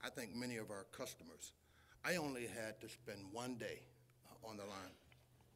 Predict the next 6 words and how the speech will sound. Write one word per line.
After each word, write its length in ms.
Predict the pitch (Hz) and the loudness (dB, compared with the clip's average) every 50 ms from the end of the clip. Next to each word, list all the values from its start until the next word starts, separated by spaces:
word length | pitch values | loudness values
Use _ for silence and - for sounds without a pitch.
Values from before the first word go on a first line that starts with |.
| - - - - - - - | -20 -20 -18 -18 -10 -6 -4
And 120 | 123 120 123 | -4 0 6
folks, 340 | - 151 156 156 - - - - - - - - - - - - - - - - - - - - | 8 8 8 8 6 -2 -6 -8 -12 -16 -16 -16 -18 -18 -20 -20 -20 -20 -20 -20 -20 -10 -2 0
I 80 | 143 160 | 4 6
gotta 240 | 147 147 135 127 | 6 6 6 6
tell 200 | 117 - 131 104 | 4 2 2 2
you, 140 | 92 90 85 | 2 0 -2